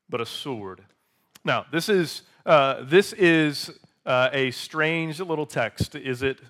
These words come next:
um, is it not, right? If you're reading through Matthew, here, here's what makes this strange.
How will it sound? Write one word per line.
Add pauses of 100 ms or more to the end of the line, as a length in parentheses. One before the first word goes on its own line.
(160)
um,
is
it
not,
right?
If
you're
reading
through
Matthew,
here,
here's
what
makes
this
strange.